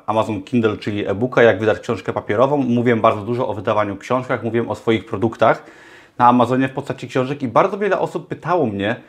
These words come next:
jaką książkę, ja-, jak wydać swoją pierwszą książkę, jak to zrobić, tak? Y, w co zainwestować, w jaki kurs. Ja przede wszystkim powiem Ci jeszcze, że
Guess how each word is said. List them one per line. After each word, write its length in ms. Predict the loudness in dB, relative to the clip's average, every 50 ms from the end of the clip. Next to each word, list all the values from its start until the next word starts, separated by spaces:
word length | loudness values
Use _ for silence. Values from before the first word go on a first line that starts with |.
| _ _ _ _ _ _ _ _ _ _ _ 2
jaką 300 | 4 4 4 2 -2 -2
książkę, 600 | -2 -2 -2 -2 -2 -2 0 0 0 2 0 -2
ja-, 200 | -2 -2 -4 -4 -2
jak 240 | 0 0 0 0 0
wydać 220 | 0 0 0 -2 -2
swoją 220 | -2 -2 -2 -2
pierwszą 240 | -4 -6 -8 -8 -10
książkę, 600 | -8 -6 -6 -6 -6 -6 -4 -2 -2 0 -2 -2 -6 -12 -20 -20 -20 -20 -18 _ -2
jak 180 | 0 0 2 2
to 120 | 2 2
zrobić, 400 | 4 4 4 4 2 0 -6 -6
tak? 300 | -4 -2 -2 -2 -4 -6
Y, 440 | -4 -2 0 0 2 2 0 0 -2 -6
w 80 | -6
co 140 | -6 -4 0
zainwestować, 640 | 0 2 2 2 2 2 0 0 2 2 2 2 2
w 40 | 0
jaki 180 | -4 -10 -14 -16
kurs. 500 | -8 -4 0 2 2 2 2 -2 -6 -16 -20 -20 -20 -20 -20 -20 _ _ _ -2
Ja 180 | 0 2 2 2
przede 240 | 0 -4 -4 -4
wszystkim 320 | -4 -6 -8 -10 -10 -8 -6
powiem 280 | -2 0 0 0 0
Ci 140 | -2 -2 0
jeszcze, 460 | 2 2 2 2 2 4 4 4 4 2 -2 -8 _ _ _ _ _ _ _ _ _ _ _ _ _ _ _ -20 -20 _ -20 -12 _ -4
że 420 | -2 2 6 6 8 8 6 4